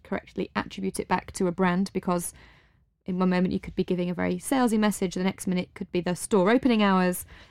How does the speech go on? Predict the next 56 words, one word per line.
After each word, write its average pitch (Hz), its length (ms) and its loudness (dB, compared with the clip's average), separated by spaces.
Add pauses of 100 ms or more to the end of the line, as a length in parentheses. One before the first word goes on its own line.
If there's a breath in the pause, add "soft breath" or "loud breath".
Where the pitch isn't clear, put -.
(140 loud breath)
and 185 100 0
the 190 40 2
next - 400 -2
could 175 160 -8
be 180 120 2
the 180 80 0
way 180 160 2
that 180 160 0
a 190 60 0
colleague - 360 2
speaks - 340 -6
to 196 120 -4
a, 180 200 2 (360)
a 190 140 -6 (120)
customer 175 340 -4
in 180 140 -2
a 175 40 -2
given 180 200 -2
environment. 175 600 0
So 208 80 -2
I 185 40 0
think 190 240 0
it - 60 -6
would 175 100 -8
be 185 100 -2
hard 175 300 0
to - 120 -6
measure, 185 400 -2 (260 loud breath)
and - 80 0
I'm 190 60 6
not 196 140 4
aware 185 260 2
of 180 80 -4
any 185 120 0
brands 180 400 0
who 185 120 -4
have, 175 340 0 (720 soft breath)
uh, - 80 -10 (280)
have 185 260 -4
done 202 180 6
that 180 160 2
with 185 220 -2
their, 185 260 0 (280)
their 185 100 0
tone 180 220 0
of 175 80 -4
voice 175 300 -2
and 185 80 0
distinctive 180 440 -4
assets. 180 400 -2 (360 soft breath)
If - 80 -18
you're 190 80 4
listening 190 380 2
and 180 80 0
you 180 80 -2
have, 185 380 0